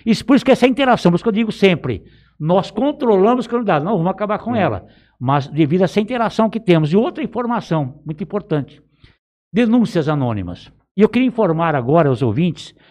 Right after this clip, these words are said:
Speaker 1: né, que nós temos um canal direto agora de denúncias anônimas. Antes o pessoal tinha, podia fazer no nove sete.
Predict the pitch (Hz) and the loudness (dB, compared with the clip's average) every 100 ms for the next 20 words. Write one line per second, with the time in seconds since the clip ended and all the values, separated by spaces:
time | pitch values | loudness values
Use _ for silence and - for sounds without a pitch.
0 | _ - 147 - _ _ _ - 202 220 | _ -10 -10 -10 _ _ _ -2 0 2
1 | 233 226 220 233 240 233 208 247 226 220 | 2 2 0 2 4 4 2 2 2 2
2 | 220 156 147 190 190 220 185 208 196 254 | 2 0 4 2 2 2 2 2 2 4
3 | 240 190 123 101 - - _ - 214 269 | 6 6 2 -2 -10 -20 _ -6 -4 -4
4 | 220 262 - 202 214 - - 196 196 - | -4 -8 -4 -2 -2 -6 -12 -10 -10 -8
5 | 175 208 214 175 214 214 226 202 185 151 | -6 -4 -4 -4 -2 -2 -2 -2 -2 -2
6 | - - | -4 -20